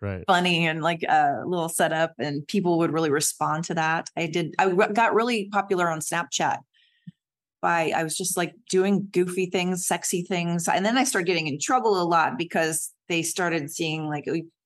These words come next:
Speaker 2: you might have a shadow of your nipple on there." That we see when they took down my stuff. And that, that's really over the course of, like, when I started with Girl Meets World around the time when the interest was renewed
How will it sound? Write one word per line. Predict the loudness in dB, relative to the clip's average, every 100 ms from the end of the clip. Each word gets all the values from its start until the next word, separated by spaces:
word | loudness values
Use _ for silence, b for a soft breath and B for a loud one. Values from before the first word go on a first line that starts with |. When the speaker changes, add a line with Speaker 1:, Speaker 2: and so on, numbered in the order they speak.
| -4
Speaker 2:
you | -2
might | 0 -2 -2
have | -4
a |
shadow | -2 0 0 0 -2
of | -2
your | -2
nipple | 0 0 0 0
on | 0 -2
there." | -2 -2 -4 -8 b b b b -4
That | 0
we | 0
see | 0 0 0 0
when | -2
they | -4
took | -6 -6
down | -2 -2
my | -2
stuff. | -2 0 -2 -4 -10
And | -6 -2
that, | -2 0
that's | 2 2 0
really | 2 4 4 0 -4 _
over | -4 0 0 -2 -6 _ _ _ _
the | -8
course | -4 -2 0 0 -2
of, | -2 0 0 0
like, | -6 -6
when | -4 -2
I | -2
started | -2 0 0 0 -2
with | -6 -6
Girl | -2 -2
Meets | -2 -2
World | 0 0 -2 -8 -8
around | -2 -2
the | -2
time | -6 -6
when | -4
the | -6
interest | -6 -8 -8
was | -8 -6
renewed | -4 -2 -4